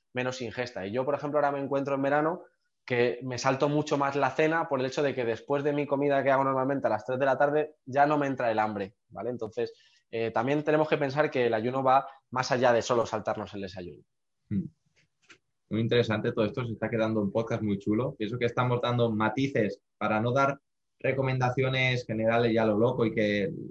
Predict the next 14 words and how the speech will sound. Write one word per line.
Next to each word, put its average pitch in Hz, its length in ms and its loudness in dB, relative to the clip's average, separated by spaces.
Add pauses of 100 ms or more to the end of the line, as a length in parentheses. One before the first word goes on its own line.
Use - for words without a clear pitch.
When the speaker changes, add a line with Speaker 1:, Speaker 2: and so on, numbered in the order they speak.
(320)
Speaker 2:
y 104 120 -6
que 107 120 -2
la 104 80 0
gente 123 280 0
pueda 127 220 2
ir 123 140 0
un 120 100 -2
poco 123 200 0
atendiendo 110 500 0
también 107 300 -2
a 104 40 -2
su 101 120 -8
Speaker 1:
Sí. 110 80 -6
Speaker 2:
caso, 117 240 -2